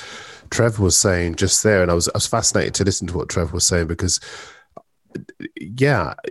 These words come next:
you were giving an insight into how it must be when you go back to work after all the things you go,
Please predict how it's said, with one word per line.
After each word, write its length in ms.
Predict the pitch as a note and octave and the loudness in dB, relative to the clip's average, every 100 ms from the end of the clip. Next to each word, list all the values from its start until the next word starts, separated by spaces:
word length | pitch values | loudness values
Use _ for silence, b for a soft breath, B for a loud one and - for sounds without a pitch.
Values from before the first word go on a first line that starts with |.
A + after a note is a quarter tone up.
| - | -8
you 320 | - - A#2+ | -6 2 6
were 80 | A#2 | 6
giving 260 | C#3 B2+ | 6 6
an 80 | A#2 | 6
insight 560 | B2 A#2+ - F2 D#2+ - | 4 2 2 4 2 2
into 500 | F#2 F#2 - F#2 - - _ _ _ - | 0 0 2 2 0 -6 _ _ _ -14
how 560 | - - A2 A2+ G2+ - | -8 0 2 4 2 0
it 180 | F2 - | -2 -2
must 320 | G2 - - | -2 -4 -2
be 240 | A2 G2 F2 | 2 2 2
when 320 | D#2+ F2+ E2+ | 0 -2 0
you 140 | F2 | -4
go 260 | - F#2 F2+ | 0 2 2
back 300 | F2 D#2+ - | 2 -2 -4
to 140 | - | -8
work 480 | E2+ F2+ E2+ D2+ - | -4 -2 -2 -2 -6
after 280 | F2 F2 - | -8 -6 -6
all 260 | - G2 F#2+ | -2 0 0
the 80 | F#2 | -2
things 400 | - F2+ D#2+ - | -4 -4 -4 -8
you 80 | |
go, 360 | E2 E2+ E2+ - | -2 0 2 -2